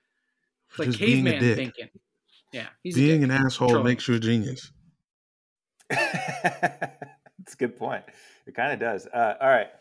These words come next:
Speaker 3: Thursday night, Steelers at Vikings. Last week was last week. This week is this week. Next week will be next week. Mike Tomlin with the quote of the week. <laughs> I love you, Mike.
Speaker 1: Well, this week is the week that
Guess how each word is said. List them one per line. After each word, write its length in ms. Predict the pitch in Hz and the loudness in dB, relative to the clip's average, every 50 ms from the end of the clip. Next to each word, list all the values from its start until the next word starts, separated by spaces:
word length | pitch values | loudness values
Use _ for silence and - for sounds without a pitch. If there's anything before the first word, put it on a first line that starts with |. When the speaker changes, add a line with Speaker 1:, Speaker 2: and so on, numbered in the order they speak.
| _ _ _ _ _ - | _ _ _ _ _ 0
Speaker 3:
Thursday 320 | 156 165 160 127 160 147 | 2 2 2 2 -2 -2
night, 280 | 135 131 127 123 123 - | 0 0 0 0 -2 -8
Steelers 560 | - - - 143 143 139 135 127 117 107 - - | -16 -10 -4 0 2 2 2 2 0 -4 -6 -6
at 240 | 113 120 120 104 104 | -2 -2 -2 -2 -2
Vikings. 760 | 113 110 107 101 - 117 104 98 98 98 98 - - - - _ _ _ _ _ _ _ _ _ _ _ _ _ _ _ _ _ _ _ _ | -2 -4 -4 -4 -6 -10 -12 -12 -16 -18 -20 -20 -20 -20 -20 _ _ _ _ _ _ _ _ _ _ _ _ _ _ _ _ _ _ _ _
Last 260 | 104 117 131 139 139 - | 0 2 2 2 0 -2
week 140 | 147 123 | -8 -8
was 100 | 127 110 | -8 -6
last 280 | 123 143 143 139 135 - | -4 -4 -4 -4 -6 -2
week. 240 | 143 139 135 131 - | -2 -2 -2 -2 -4
This 180 | 123 117 - - | -10 -10 -6 -8
week 140 | 120 110 110 | -8 -8 -8
is 60 | 95 | -8
this 200 | 113 113 110 - | -8 -8 -6 -4
week. 280 | 117 110 104 101 - - 104 | -2 -2 -2 -4 -6 -10 -10
Next 280 | 101 98 95 - - | -10 -8 -8 -8 -6
week 240 | 92 87 85 - - _ _ 95 | -6 -6 -6 -8 -14 _ _ -8
will 140 | 92 90 87 | -8 -6 -4
be 100 | 95 92 | -4 -6
next 280 | 92 85 82 - - - | -6 -8 -10 -14 -16 -16
week. 240 | 80 73 _ _ _ _ _ _ _ _ _ _ _ | -16 -18 _ _ _ _ _ _ _ _ _ _ _
Mike 180 | 92 107 113 - | -4 -4 -2 0
Tomlin 520 | - 120 113 107 110 107 101 101 101 101 - _ _ _ _ _ _ _ - | 0 0 0 2 0 -2 -2 -4 -6 -12 -16 _ _ _ _ _ _ _ -10
with 120 | 98 - | -10 -10
the 60 | - | -10
quote 240 | - - 104 101 101 | -6 -2 0 0 2
of 60 | 101 | 2
the 80 | 104 95 | 2 2
week. 400 | 95 95 92 92 92 - - - - _ - - _ _ - | 2 2 2 0 -4 -8 -16 -18 -18 _ -20 -20 _ _ -18
<laughs> 1120 | - - _ _ _ _ _ _ _ _ _ _ _ _ _ _ _ _ _ _ _ _ | -18 -18 _ _ _ _ _ _ _ _ _ _ _ _ _ _ _ _ _ _ _ _
I 60 | - 123 | -6 -4
love 200 | 117 104 92 95 | -4 -4 -6 -6
you, 60 | 95 | -8
Mike. 320 | 95 92 95 104 - - _ _ _ _ _ _ _ _ _ _ _ _ - _ _ _ _ _ _ _ _ _ _ | -8 -10 -10 -12 -14 -20 _ _ _ _ _ _ _ _ _ _ _ _ -20 _ _ _ _ _ _ _ _ _ _
Speaker 1:
Well, 220 | 151 151 156 156 147 | -4 -2 -2 -2 -4
this 360 | 127 131 180 240 262 262 - | -2 0 2 2 2 2 0
week 440 | 208 196 180 160 156 156 156 - - _ | 0 2 4 4 4 2 -2 -8 -10 _
is 200 | 180 165 151 127 | -6 -6 -6 -4
the 140 | 143 156 147 | -4 -4 -4
week 320 | 143 147 147 143 139 - - | -2 -4 -6 -6 -8 -10 -8
that 360 | 139 147 143 135 131 127 - | -6 -4 -2 -2 -4 -6 -8